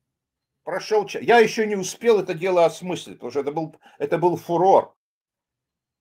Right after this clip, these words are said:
Понимаешь, прошёл час, и судья Татьяна Чутко, Таня Чутко, утвердила запрос генераль-, э, специального прокурора.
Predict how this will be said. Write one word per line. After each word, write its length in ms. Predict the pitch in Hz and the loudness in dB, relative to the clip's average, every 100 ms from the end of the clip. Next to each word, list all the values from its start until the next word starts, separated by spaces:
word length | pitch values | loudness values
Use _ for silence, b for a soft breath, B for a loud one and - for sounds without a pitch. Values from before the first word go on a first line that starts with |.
| _ | _
Понимаешь, 300 | - 156 156 - | -14 -8 -6 -4
прошёл 420 | 160 160 190 165 | -4 0 0 0
час, 420 | - 202 202 - _ _ _ _ _ - | 2 4 4 2 _ _ _ _ _ -16
и 340 | 170 170 160 - _ | -10 -6 -6 -8 _
судья 680 | - - 196 160 196 170 127 - | -12 -6 -6 2 8 10 8 4
Татьяна 680 | - - 165 156 135 117 - _ _ - | -2 0 2 2 2 0 -4 _ _ -16
Чутко, 560 | 285 - - 98 80 _ _ | -14 -14 -10 -8 -8 _ _
Таня 260 | 143 110 98 | -4 -4 -8
Чутко, 440 | - 92 - - _ _ _ _ _ | -14 -18 -18 -20 _ _ _ _ _
утвердила 920 | 302 285 262 294 240 208 233 156 127 | -18 -10 -2 -2 -2 -2 2 4 4
запрос 500 | 113 151 - 160 190 160 | 2 0 0 -2 -2 -4
генераль-, 460 | 139 123 135 135 | -6 -2 0 0
э, 540 | 147 156 139 123 120 113 | 2 6 6 6 4 0
специального 640 | - - - 156 131 120 | -6 -6 0 0 0 -6
прокурора. 580 | 117 113 95 76 - | -6 -8 -8 -10 -14